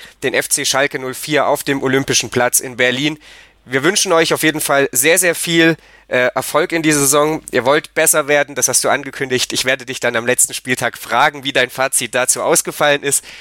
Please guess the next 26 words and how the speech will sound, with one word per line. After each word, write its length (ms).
Und 160
morgen 320
hört 260
ihr 180
dann 180
hier 320
bei 200
meinsportradio 920
punkt 320
de 240
in 160
Zusammenarbeit 640
mit 120
blindenfußball 680
punkt 240
net 180
eine 240
neue 220
Vorschau 400
auf 220
die 80
Blindenfußball-Bundesliga 1400
zweitausendsiebzehn. 1000
Und 120
am 100
Samstag 600